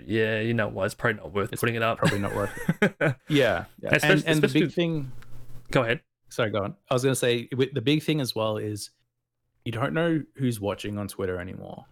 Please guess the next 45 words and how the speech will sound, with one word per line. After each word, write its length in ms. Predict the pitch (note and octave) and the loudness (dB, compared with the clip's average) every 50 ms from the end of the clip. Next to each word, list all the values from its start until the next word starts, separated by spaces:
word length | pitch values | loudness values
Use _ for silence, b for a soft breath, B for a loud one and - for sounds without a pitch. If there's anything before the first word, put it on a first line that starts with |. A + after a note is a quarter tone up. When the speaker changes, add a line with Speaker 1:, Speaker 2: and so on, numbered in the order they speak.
| _ _ _ | _ _ _
Speaker 1:
Yeah. 120 | F3 - A#2+ | -2 -2 0
Speaker 2:
And 280 | A2 G#2 G#2 G2+ - - _ _ - - _ _ _ - _ - - - _ _ - - - - - - _ _ | -2 -2 -4 -6 -8 -10 _ _ -20 -20 _ _ _ -20 _ -20 -20 -20 _ _ -20 -20 -20 -20 -20 -20 _ _
the, 360 | A2 A2 G#2+ G#2+ G#2+ G2+ - - _ _ _ _ _ _ _ _ _ _ _ _ _ _ _ _ - | 0 0 2 2 0 0 -2 -6 _ _ _ _ _ _ _ _ _ _ _ _ _ _ _ _ -6
the 60 | A#2 | -2
big, 340 | G#2+ B2+ C3+ C3+ C3 - - | 2 2 2 2 0 0 0
the 100 | B2 A2 | 0 2
biggest 260 | C3 C3 D3 C#3+ - | 4 4 4 4 4
thing 140 | D3 C#3 C3 | 2 2 4
that 120 | A2+ G2 | 2 2
I 180 | G2 G#2 G#2 G#2 | 2 2 2 2
always 340 | G#2+ G#2+ G#2+ G2+ F#2+ - - | 2 2 2 0 -2 -4 -6
think 280 | - A2 G#2 G2 - | -4 -2 -2 -2 0
of 160 | G2+ G2+ G2 G2 | -2 -2 0 0
and 120 | G2 G2 | -2 -2
remember 380 | F#2 F#2 F#2 F#2 F#2 F#2 F#2 F#2+ | -2 -2 -2 -4 -4 -2 -2 -4
is 280 | F#2 - G2 - - - _ _ _ - | -4 -4 -6 -8 -8 -10 _ _ _ -8
it 120 | C3 - | -8 -4
takes, 280 | - - A#2 A2 - - | 0 0 0 0 0 -4
it 120 | - A#2+ | -6 -6
takes 240 | - - B2 A2 - | -4 -2 -4 -4 -2
years 300 | G#2+ G#2 A2+ B2+ C3 B2+ - | -2 0 2 2 2 2 2
to 80 | C3 | 2
build 180 | B2+ C3+ C3 C3 | 2 4 4 4
up 120 | B2+ - A#2+ | 4 2 2
your 80 | A2+ | 2
reputation 680 | A#2 A2 - - A2 - - A2 G#2 G2 - G#2+ G#2 G#2 | 2 2 0 -2 -4 -4 -2 -2 -2 -2 -4 -4 -4 -4
and 120 | G2+ G2 | -4 -2
five 260 | - G#2 G2+ G2 F#2+ | -2 -2 -2 -2 -2
minutes 280 | G2+ G2+ F#2+ F#2+ - - | -4 -4 -4 -6 -6 -8
to 100 | - F#2 | -8 -6
ruin 240 | F#2 F2+ F2 E2+ F2 | -4 -4 -4 -4 -6
it. 120 | F2+ - - _ - | -10 -12 -14 _ 0
Speaker 1:
Yeah. 120 | B2+ A#2 G2+ | 2 2 2
Speaker 2:
Right? 220 | F#2+ G2+ - - | 2 0 -4 -4
That, 180 | A2 G#2 - - | -4 -6 -4 -4
that's 300 | G#2 G2+ - _ - - - - | -6 -8 -8 _ -20 -8 -4 0
someone's 320 | - D3 C#3+ D3 C#3 C3 - | 2 2 4 4 2 2 2
quote, 260 | - A#2+ A2+ A2 - | 2 2 2 2 2
and 80 | G#2 G2+ | 0 -2
I 40 | G2 | -4
can't 220 | - - A2 G2+ | -2 -2 -2 -2
remember 260 | A2 A2 G#2 G2+ G2+ | 0 0 0 0 0
who. 220 | F#2+ G2 F#2 F#2 - b b b b b | 0 0 -2 -4 -6 b b b b b
Speaker 1:
Hmm. 220 | B2 A#2+ A2 G#2+ G#2+ A2 - | -2 -2 -2 -2 -6 -6 -4
Speaker 2:
Um, 340 | G2 F#2+ F#2+ F2+ F2+ - - | -2 -2 0 -2 -4 -6 -8